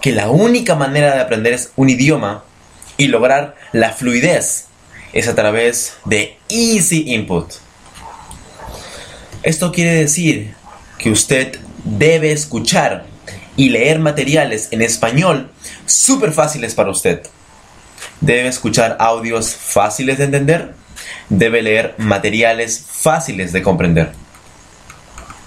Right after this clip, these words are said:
Esta es la clave para el éxito.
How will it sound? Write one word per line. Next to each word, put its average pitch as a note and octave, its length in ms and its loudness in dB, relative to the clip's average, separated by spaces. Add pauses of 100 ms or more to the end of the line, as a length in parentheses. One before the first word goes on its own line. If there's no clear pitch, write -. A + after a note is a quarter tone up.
(680)
Esta B2 300 0
es A#2 120 0
la A2 120 -2
clave G#2+ 300 0
para G2 160 0
el F#2 100 -2
éxito. E2+ 400 -6